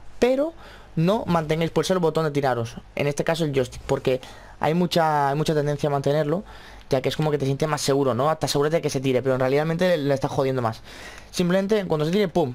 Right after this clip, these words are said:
le das al toque y él se tira, no os preocupéis. Tiros al medio, mm, no tenéis que hacer nada, simplemente pues, con estar bien posicionados, ya vale. Tiros de córner, igual,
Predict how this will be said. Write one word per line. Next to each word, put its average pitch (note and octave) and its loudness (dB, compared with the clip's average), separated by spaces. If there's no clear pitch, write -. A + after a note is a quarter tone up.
le C#3+ 2
das D3+ 2
al D3 0
toque G3 0
y E3 2
él D#3 0
se D3+ 2
tira, B2 2
no C3 0
os B2+ -4
preocupéis. B2+ -2
Tiros G3 2
al F#3+ 2
medio, F3+ 2
mm, C#3 0
no D3+ 2
tenéis D3+ -2
que D#3+ 2
hacer C#3+ -2
nada, F3 2
simplemente C#3+ 0
pues, C#3 -2
con C#3 0
estar C#3+ 2
bien D3 0
posicionados, D3 0
ya C3+ 2
vale. G3 0
Tiros E3 2
de D#3 2
córner, C#3 0
igual, C#3 2